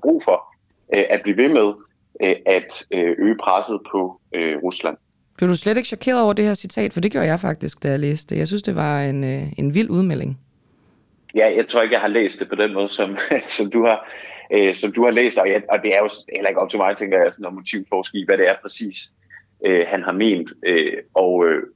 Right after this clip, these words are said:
Speaker 1: og
Speaker 2: Det,
Speaker 1: jeg
Speaker 2: det er bare
Speaker 1: tror
Speaker 2: und-,
Speaker 1: bare,
Speaker 2: det,
Speaker 1: vores
Speaker 2: det er bare
Speaker 1: udgangspunkt
Speaker 2: sjovt,
Speaker 1: er
Speaker 2: fordi det står jo meget sort på hvidt, men, og der, der virker det jo vildt, kan man sige.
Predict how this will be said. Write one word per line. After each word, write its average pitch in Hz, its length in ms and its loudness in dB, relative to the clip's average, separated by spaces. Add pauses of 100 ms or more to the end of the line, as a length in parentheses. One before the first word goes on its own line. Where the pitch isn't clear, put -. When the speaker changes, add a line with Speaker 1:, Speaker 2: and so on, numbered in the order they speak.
Speaker 1:
og - 80 2
Speaker 2:
Det, 95 80 4
Speaker 1:
jeg 98 80 2
Speaker 2:
det 170 60 -2
er 165 60 -2
bare 165 160 2
Speaker 1:
tror 170 60 0
Speaker 2:
und-, 180 120 0
Speaker 1:
bare, 185 80 4
Speaker 2:
det, 180 60 2
Speaker 1:
vores 214 140 4
Speaker 2:
det 185 80 2
er - 20 4
bare - 100 4
Speaker 1:
udgangspunkt 175 280 2
Speaker 2:
sjovt, 208 120 4
Speaker 1:
er 196 60 4
Speaker 2:
fordi 196 140 0
det 160 160 -2
står 170 200 -2
jo 226 60 -2
meget 160 220 2
sort 151 180 -2
på 143 100 -4
hvidt, 175 260 0
men, 139 400 -2 (680)
og - 120 -6
der, 160 60 2
der 165 220 -4
virker 190 260 2
det 123 80 -2
jo 127 60 0
vildt, 131 240 -6
kan - 120 -8
man 147 100 -4
sige. 143 280 -8